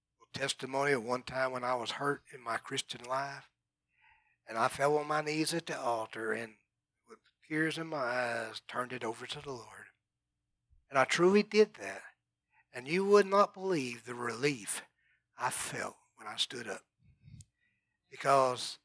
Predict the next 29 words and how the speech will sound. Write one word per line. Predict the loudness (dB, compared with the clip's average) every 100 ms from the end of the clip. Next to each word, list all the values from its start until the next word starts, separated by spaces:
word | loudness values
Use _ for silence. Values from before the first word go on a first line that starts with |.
| _ _ _ 10
I | 12
no | 12 12
longer | 12 12 10
had | 10 10 10
that | 6 4 4
problem. | 2 2 -4 -14 -20 -20 _ _
I | -4
left | -2 -2 -6
it | -16
there. | -12 -10 -12 -16 _ _ _ _ _ _ _ _ _ _
And | 2
that's | 2 4 2
what | 2
we | 0 -2
need | -4 -8
to | -10
do | -4 -2
as | -2
Christians, | -2 -2 -2 -6
folks. | -10 -12 -12 -14 -16 -16 _ _ _ _ _ _ _ _ _
Secondly, | 12 12 12 8 6
notice | 12 12 12 12
that | 10 10
the | 12
Lord | 12 12 12
lifts | 12 12 12 12
up | 12 12 8
the | 4
meek. | 8 8 6 -4